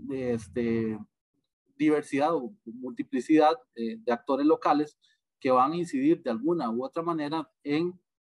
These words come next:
las condiciones de la vida de estas poblaciones. ¿Por qué? Porque desde los gobiernos locales, sabemos, se toman muchas decisiones que inciden o, o a la vez, este, forman parte de las, de las condiciones de la,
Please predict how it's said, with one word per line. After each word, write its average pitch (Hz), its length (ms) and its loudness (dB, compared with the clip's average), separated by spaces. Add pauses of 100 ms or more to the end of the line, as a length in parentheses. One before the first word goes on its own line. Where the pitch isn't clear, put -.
las 131 200 -6
condiciones 127 520 -2
de 160 100 2
la 160 100 0
vida 156 260 0 (1000)
de 123 180 -2
estas 120 220 -6
poblaciones. 110 720 -2 (380)
¿Por 139 140 -4
qué? 214 140 -2
Porque 120 380 0
desde 117 180 2
los 120 100 0
gobiernos 139 320 0
locales, 170 480 -2
sabemos, 135 460 -4
se 123 80 -8
toman 139 300 -6
muchas 170 280 0
decisiones 165 560 -4
que 131 120 -8
inciden 139 500 0
o, 131 280 -6 (300)
o 113 420 0 (160)
a 127 120 -2
la 113 180 0
vez, 143 280 -2
este, 113 680 -4 (100)
forman 156 320 -2
parte 160 380 0
de 131 120 -4
las, 143 360 -4
de 117 120 -4
las 113 180 -4
condiciones 151 540 -2
de 143 80 -4
la, 110 120 0